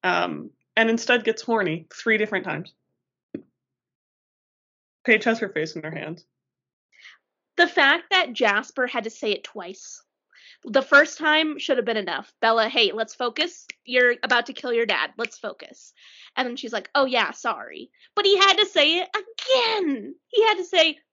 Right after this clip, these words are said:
Speaker 2: "Bella, come on. Get your head out of the game! Priorities."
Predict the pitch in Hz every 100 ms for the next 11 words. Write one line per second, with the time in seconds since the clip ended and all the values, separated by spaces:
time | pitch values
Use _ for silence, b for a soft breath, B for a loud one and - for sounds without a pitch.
0 | _ - 403 247 - - 466 381 415 539
1 | 523 320 208 185 - _ _ _ _ _
2 | 698 - 587 698 659 523 466 415 220 -
3 | 466 554 571 571 539 415 302 -